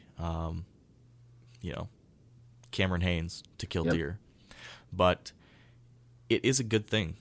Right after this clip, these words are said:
Speaker 1: to, to sharpen that tool, because when it comes right down to it, you know, as we talked about,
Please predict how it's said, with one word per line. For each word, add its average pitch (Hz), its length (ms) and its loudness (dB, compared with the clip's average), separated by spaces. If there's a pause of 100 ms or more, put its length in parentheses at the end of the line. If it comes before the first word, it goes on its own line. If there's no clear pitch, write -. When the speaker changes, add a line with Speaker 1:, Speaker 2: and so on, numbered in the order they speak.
(120)
Speaker 1:
to, 90 340 2
to - 160 -4
sharpen 92 440 2
that 87 160 0
tool, 90 240 0
because 85 240 -4
when 98 100 0
it 87 60 -8
comes 117 220 -2
right 95 140 2
down 98 180 2
to 98 200 2
it, 104 100 0
you 95 60 -4
know, 95 100 0
as 95 80 0
we 95 80 -4
talked 104 280 0
about, 85 260 -2